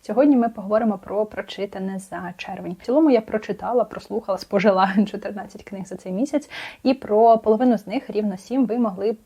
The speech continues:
почути в відео, яке вже виходило на цьому каналі,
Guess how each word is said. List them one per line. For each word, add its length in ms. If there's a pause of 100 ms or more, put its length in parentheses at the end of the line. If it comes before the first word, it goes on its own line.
почути 540 (220)
в 200
відео, 300
яке 200
вже 120
виходило 460
на 100
цьому 200
каналі, 380